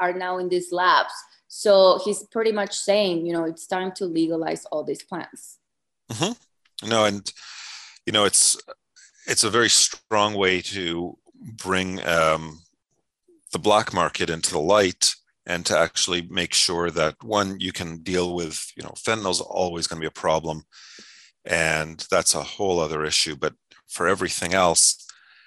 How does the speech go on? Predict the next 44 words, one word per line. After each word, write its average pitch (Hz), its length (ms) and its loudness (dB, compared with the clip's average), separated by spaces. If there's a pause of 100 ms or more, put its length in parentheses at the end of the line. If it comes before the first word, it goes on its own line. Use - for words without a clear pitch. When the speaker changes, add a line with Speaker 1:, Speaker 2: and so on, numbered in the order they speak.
(160)
Speaker 2:
what 95 300 -6
you're 95 100 -2
able 87 200 -2
to 85 120 -6
do 92 440 -2
is 80 180 0
ensure 85 400 -2
there's 82 180 -2
clean, 92 540 -2
quality 82 560 -2
product 82 440 0
available 80 520 -4
on 76 80 -8
the 78 60 -8
market 73 420 -8
to - 80 -14
the 78 80 -18
people - 340 -12
who 80 100 -18
need 90 240 -6
it. 73 260 -6 (400)
But 92 120 4
it 85 100 -2
also 87 340 4
allows 80 440 2
for 76 360 -6
the - 100 -8
governments 87 580 0
to 82 460 -2 (680)
keep - 240 0
a 135 60 0
check - 340 0
on 110 120 0
the 117 80 0
rest - 500 2 (100)
so - 180 -4
that 95 140 0
it 98 60 2
isn't 104 260 0
going 80 260 -2
in 80 60 -8
the 78 100 -8
wrong 76 200 -4
places. - 680 0